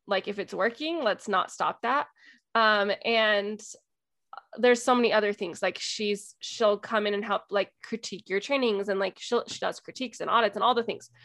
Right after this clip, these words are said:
So take advantage of all the different services she offers. I'm gonna leave her free link below. Everyone, at the very minimum, download the free checklist, because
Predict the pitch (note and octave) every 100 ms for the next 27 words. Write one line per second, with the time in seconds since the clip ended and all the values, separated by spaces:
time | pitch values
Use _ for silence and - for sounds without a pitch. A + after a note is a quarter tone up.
0 | - - - A3 - C4+ C4+ D#4+ D4+ D4
1 | C#4 B3 A3 - A3 A3+ C4+ B3+ B3+ B3
2 | - - A3 A3 A3 - G#3 F#3+ F3+ F#3
3 | F#3 - G#3+ C4+ C#4 B3 A#3+ A3+ G#3+ -
4 | G#3 A3+ B3 C4 A#3+ G3 - G#3 - -
5 | G#3+ A3+ B3 C#4 D4 - A3 G#3+ G3+ G3+
6 | G#3 A3 G3+ G#3 G#3+ A3 G#3 G3+ G3+ G3
7 | - F#3+ - - - A3 - F#3+ - G3+